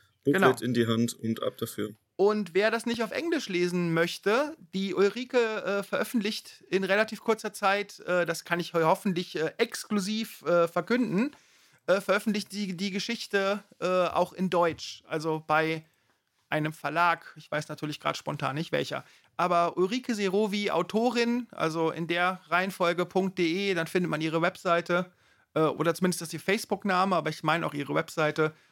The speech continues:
Speaker 2: Und da kann man ihr folgen. Es lohnt sich. Also die Geschichte ist einfach, es ist eine wunderschöne Horrorgeschichte, was ein ziemlicher Widerspruch ist, ähm, mit einem bittersüßen
Speaker 1: Mhm.
Speaker 2: Ende, die wir halt vertont haben und textlich adaptiert haben. Und wer damit halt im Black Metal ein Problem hat, ja Herr im Himmel,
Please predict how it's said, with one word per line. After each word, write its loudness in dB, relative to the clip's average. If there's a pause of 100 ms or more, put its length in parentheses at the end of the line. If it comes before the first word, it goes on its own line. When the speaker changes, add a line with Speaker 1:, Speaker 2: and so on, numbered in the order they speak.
(240)
Speaker 2:
Und -2
da 2
kann 0
man 2
ihr -4
folgen. 2
Es -6
lohnt 2
sich. -8
Also -8
die -4
Geschichte -4
ist -4
einfach, -2
es -6
ist -8
eine 2
wunderschöne 2 (560)
Horrorgeschichte, 0 (100)
was -4
ein -8
ziemlicher -4
Widerspruch -2
ist, -4 (480)
ähm, 0 (440)
mit -2
einem 0
bittersüßen 2
Speaker 1:
Mhm. -4
Speaker 2:
Ende, 2 (140)
die -6
wir 4
halt 0
vertont -2
haben 2
und -4
textlich -4
adaptiert -2
haben. 2
Und -4
wer 4
damit 2
halt 0
im 0
Black 0
Metal 2
ein 0
Problem 0
hat, -2
ja -2
Herr 2
im -2
Himmel, 2